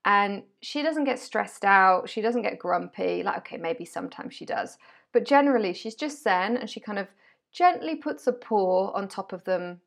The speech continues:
to stop them, you know? Or if they're very, very, very boisterous,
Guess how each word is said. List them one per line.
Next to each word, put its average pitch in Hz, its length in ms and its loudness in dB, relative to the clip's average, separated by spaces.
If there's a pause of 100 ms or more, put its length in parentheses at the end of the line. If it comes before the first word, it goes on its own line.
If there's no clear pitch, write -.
to - 80 -14
stop - 380 -6
them, - 300 -10 (480)
you 196 120 -4
know? 233 300 4 (100)
Or 214 500 4 (360)
if 285 400 0
they're 233 240 4
very, 247 260 6
very, 226 260 4
very 185 640 -2 (320)
boisterous, 180 760 -6